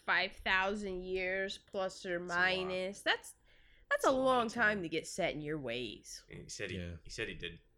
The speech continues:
Speaker 2: Egypt. He did Egypt.
Speaker 3: Like, she was like, "How was the Civil War?" He was like, "I
Speaker 1: I
Speaker 3: was
Speaker 1: was
Speaker 3: in
Speaker 1: in
Speaker 3: China."
Speaker 1: China.
Speaker 2: <laughs> Which was great, because it was like, you know, it's just that it gave that <laughs> almost, like, American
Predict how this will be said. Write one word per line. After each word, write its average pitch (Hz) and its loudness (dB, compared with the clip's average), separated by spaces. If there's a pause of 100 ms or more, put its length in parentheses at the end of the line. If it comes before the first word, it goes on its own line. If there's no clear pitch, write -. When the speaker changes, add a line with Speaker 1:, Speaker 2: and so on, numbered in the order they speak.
Speaker 2:
Egypt. 85 -14 (1400)
He 101 -14
did 90 -10
Egypt. - -18 (100)
Speaker 3:
Like, 101 -6
she 123 -2
was 113 0
like, 101 0
"How 101 -2
was 95 -2
the 90 -10
Civil 90 -6
War?" 87 -4
He 87 -4
was 85 -4
like, 85 -8 (720)
"I 87 -2
Speaker 1:
I 85 2
Speaker 3:
was 80 -2
Speaker 1:
was 82 -4
Speaker 3:
in 80 -6
Speaker 1:
in - -10
Speaker 3:
China." 82 -2
Speaker 1:
China. 80 -4 (200)
Speaker 2:
<laughs> - -18
Which 147 -6
was 147 -2
great, 127 0
because 135 -6
it 139 -6
was - -8
like, - -10 (1200)
you 190 0
know, 127 2
it's 131 -2
just 139 -6
that 139 0
it 160 0
gave 190 4
that 180 4
<laughs> 147 0
almost, 156 -2
like, 120 -2
American 104 -4